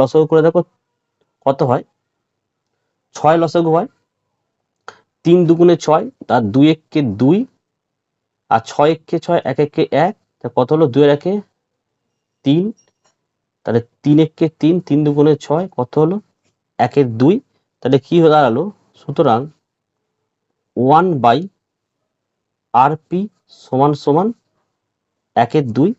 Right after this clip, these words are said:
তাই উল্টে দিলে হচ্ছে দেখো আর পি সমান সমান দুই হলো, অপশন এ। তাহলে উত্তর কত হলো, দুই ওহম, ঠিক আছে? অপশন এ হলো আমাদের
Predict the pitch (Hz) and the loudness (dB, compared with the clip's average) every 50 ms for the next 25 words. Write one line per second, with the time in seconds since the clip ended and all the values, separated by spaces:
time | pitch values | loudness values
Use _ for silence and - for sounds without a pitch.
0 | _ _ _ _ _ _ _ _ - 117 113 123 131 135 160 156 156 156 160 151 | _ _ _ _ _ _ _ _ -2 0 2 2 2 2 2 0 2 2 2 2
1 | 143 139 135 - - 147 143 139 - 175 208 233 _ _ _ _ _ _ _ - | 2 0 0 0 0 2 2 2 0 -4 -8 -8 _ _ _ _ _ _ _ 2
2 | 117 123 131 135 - _ - 185 214 240 - _ _ _ _ _ _ - 120 120 | 2 2 2 0 -4 _ -8 -8 -8 -8 -10 _ _ _ _ _ _ -6 -4 -2
3 | 127 127 120 - - 139 165 202 247 247 _ - _ _ _ _ _ _ _ _ | -2 -2 -4 -2 -2 0 0 0 -2 -4 _ -16 _ _ _ _ _ _ _ _
4 | _ _ _ _ _ _ _ _ _ _ _ _ _ _ _ _ _ _ _ _ | _ _ _ _ _ _ _ _ _ _ _ _ _ _ _ _ _ _ _ _
5 | _ _ _ _ _ - 95 98 98 123 135 143 120 104 95 82 85 90 - _ | _ _ _ _ _ -20 -16 -6 0 2 2 2 2 0 -2 -8 -8 -12 -16 _
6 | _ _ _ _ _ _ - - 135 - - - 190 190 185 - - 135 131 101 | _ _ _ _ _ _ -2 -2 -2 -2 -2 -2 -2 -2 -2 -4 -2 0 0 0
7 | 85 - _ _ _ _ _ _ _ _ _ _ _ _ _ _ _ _ _ - | -2 -4 _ _ _ _ _ _ _ _ _ _ _ _ _ _ _ _ _ 0
8 | 123 135 139 139 - 170 165 170 170 190 190 156 117 104 123 143 175 208 254 262 | 2 2 4 4 2 2 2 2 2 2 0 0 -2 0 0 2 2 2 0 -4
9 | _ _ _ _ _ _ _ _ _ _ _ _ _ _ _ _ _ _ _ _ | _ _ _ _ _ _ _ _ _ _ _ _ _ _ _ _ _ _ _ _
10 | _ _ _ _ _ _ _ _ _ _ _ - 127 120 117 101 85 85 - - | _ _ _ _ _ _ _ _ _ _ _ 0 2 2 2 0 -2 -6 -8 -8
11 | - 160 220 202 - - 87 - _ _ _ _ _ _ _ _ _ _ _ _ | 0 2 2 2 0 -2 -10 -10 _ _ _ _ _ _ _ _ _ _ _ _
12 | - - 117 113 - - 175 202 214 214 - _ _ _ _ _ _ _ _ _ | -4 -4 -4 -2 -2 -2 -2 -2 -2 -4 -8 _ _ _ _ _ _ _ _ _
13 | _ _ _ _ - 127 139 143 123 123 120 123 165 202 220 - _ _ _ _ | _ _ _ _ -2 0 0 2 2 0 0 0 -2 -4 -6 -8 _ _ _ _
14 | - 113 113 110 113 185 | -6 -4 -2 -2 -2 -4